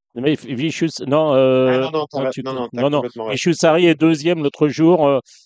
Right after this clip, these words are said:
Speaker 2: C'est
Speaker 1: à
Speaker 2: ça.
Speaker 1: l'occasion de la
Speaker 2: Eh
Speaker 1: première
Speaker 2: ben,
Speaker 1: défaite de
Speaker 2: euh,
Speaker 1: demain.
Speaker 2: euh, moi, j'aime bien demain.
Speaker 1: Hmm.
Speaker 2: Je, j'ai un cheval que j'adore, c'est Proverbe, qui a complètement raté sa course.
Speaker 1: Ah
Speaker 2: Il
Speaker 1: oui,
Speaker 2: a
Speaker 1: le
Speaker 2: pas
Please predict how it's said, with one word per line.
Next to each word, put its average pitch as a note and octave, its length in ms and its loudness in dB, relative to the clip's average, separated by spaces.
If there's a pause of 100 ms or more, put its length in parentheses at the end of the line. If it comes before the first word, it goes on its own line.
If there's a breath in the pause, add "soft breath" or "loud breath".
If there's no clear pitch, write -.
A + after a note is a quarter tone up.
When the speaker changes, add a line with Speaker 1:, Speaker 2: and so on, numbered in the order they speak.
(120)
Speaker 2:
C'est B2 100 -4
Speaker 1:
à - 20 -
Speaker 2:
ça. C#3+ 80 -4
Speaker 1:
l'occasion D3+ 360 0
de D3+ 60 -2
la D3+ 80 2
Speaker 2:
Eh A#2+ 60 -4
Speaker 1:
première D3 260 2
Speaker 2:
ben, C#3+ 100 0
Speaker 1:
défaite D3+ 280 0
de C#3+ 60 4
Speaker 2:
euh, - 20 -2
Speaker 1:
demain. B2 280 0 (140)
Speaker 2:
euh, A#2+ 220 -4 (760)
moi, A#2+ 220 -6
j'aime B2+ 180 -4
bien B2+ 180 -4
demain. B2 380 -4 (420)
Speaker 1:
Hmm. G2+ 280 -10
Speaker 2:
Je, B2 180 0
j'ai B2+ 160 -2
un C#3+ 80 2
cheval G3 200 -2
que D#3 80 -8
j'adore, D3 300 0
c'est C#3+ 160 -4
Proverbe, D#3 460 0
qui - 60 -8
a A2+ 60 -4
complètement D#3+ 460 -8
raté C#3+ 240 -4
sa C#3 140 -6
course. A2+ 160 -8
Speaker 1:
Ah A#2+ 420 4
Speaker 2:
Il G#2+ 40 -2
Speaker 1:
oui, C3 120 -2
Speaker 2:
a D3 40 -6
Speaker 1:
le C#3+ 80 2
Speaker 2:
pas C3 40 -2